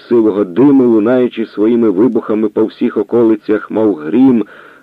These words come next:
з градової хмари. Незвичні до війни посполиті хрестилися, молилися, бо із роду вони не те що не бачили такого пекла,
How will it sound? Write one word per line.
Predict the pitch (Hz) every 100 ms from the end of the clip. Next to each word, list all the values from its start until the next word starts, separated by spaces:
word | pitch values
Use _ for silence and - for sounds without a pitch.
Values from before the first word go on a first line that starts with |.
| _ _
з | 92 85
градової | 76 82 85 107 101 95 104 101 92
хмари. | - 90 92 87 82 71 - _ _ _ _ _ _ _ _ _ _ -
Незвичні | 143 151 165 - 113 113
до | 107
війни | 110 120 156 139
посполиті | 104 - 113 139 131 95
хрестилися, | - 104 - _ 156 139 127 - 95
молилися, | 87 101 120 156 139 135 - 104
бо | 101
із | 101 92 87
роду | 143 151 127
вони | 123 127 135 - - - _ _ _ _ -
не | 113
те | 160 165
що | - 160
не | 170
бачили | 151 139 113 113 107
такого | 117 120 120
пекла, | 113 113 95 - 85